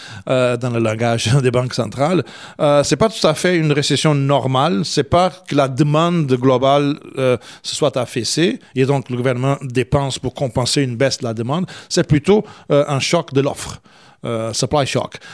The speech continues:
euh, parce que la production est interrompue. Les personnes ne peuvent pas aller travailler, le, les fournisseurs ne peuvent pas livrer, euh,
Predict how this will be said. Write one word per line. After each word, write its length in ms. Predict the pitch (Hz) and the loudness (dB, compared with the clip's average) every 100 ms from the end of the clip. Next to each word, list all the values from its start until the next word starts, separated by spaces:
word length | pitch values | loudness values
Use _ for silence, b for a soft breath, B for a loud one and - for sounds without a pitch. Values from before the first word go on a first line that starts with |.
| B 139 | B -2
euh, 460 | 139 135 135 127 | 0 2 0 -2
parce 240 | - 139 - | -2 -2 -2
que 100 | 139 | -2
la 180 | 143 | 0
production 680 | 131 - 175 147 139 - 165 | -2 0 2 2 -2 -2 0
est 120 | 147 | 0
interrompue. 680 | 147 131 151 131 120 - - _ b b b - | 0 0 -2 -2 -6 -8 -10 _ b b b -14
Les 340 | 120 117 113 | -8 -8 -8
personnes 800 | 107 131 - 131 127 120 117 120 | -8 -10 -6 -6 -6 -10 -12 -14
ne 40 | 113 | -10
peuvent 200 | 120 - | -10 -6
pas 80 | |
aller 260 | 123 127 117 | -4 -4 -8
travailler, 680 | - 113 123 156 202 208 185 | -10 -6 0 2 2 2 2
le, 220 | 151 143 B B B 123 | 2 0 B B B -10
les 80 | |
fournisseurs 460 | 123 143 135 - 139 | -6 -4 -4 -4 -4
ne 40 | |
peuvent 80 | 131 | -6
pas 160 | 127 127 | -4 -4
livrer, 580 | 127 117 139 165 175 175 | -4 -4 0 2 4 4
euh, 640 | 143 135 131 131 123 | 2 2 0 0 -2